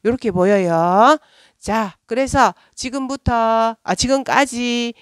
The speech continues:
일 번에서 사 번까지, 음, 주간 연애 운세, 어, 구독자 여러분들께 선택으로 해서, 어, 말씀드렸고요. 자, 행복하고, 어, 그리고 예쁜 사랑 나누는 한 주 되시기 바랍니다.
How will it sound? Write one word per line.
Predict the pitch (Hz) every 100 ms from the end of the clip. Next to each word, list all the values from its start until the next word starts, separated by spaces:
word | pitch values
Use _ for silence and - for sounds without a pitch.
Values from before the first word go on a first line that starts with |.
| _
일 | - 277
번에서 | 294 240 208
사 | 208 170
번까지, | 185 214 214 240 214 170 147 _ _
음, | 165 165 165 175 160 - _
주간 | - 220 233
연애 | 185 160 214
운세, | 190 156 208 180 - _ -
어, | 147 160 160
구독자 | 208 208 196
여러분들께 | 214 180 175 170 - 196 - -
선택으로 | - 220 196 - 294 277 285 196
해서, | 180 220 - 160 151 _ _ _
어, | - - -
말씀드렸고요. | - 165 226 233 202 208 165 156 165 151 _ _ - _
자, | 165
행복하고, | 160 196 202 - 240 220 185 175 196 254 294 _ _ _
어, | 156 151 -
그리고 | 180 175 202 175 _ -
예쁜 | 165 - 226
사랑 | 220 180 190 165 180 240 - _ -
나누는 | 160 185 196 202 208 214 _
한 | - 190
주 | 214
되시기 | 208 196 202
바랍니다. | 185 185 190 180 175 175 175 180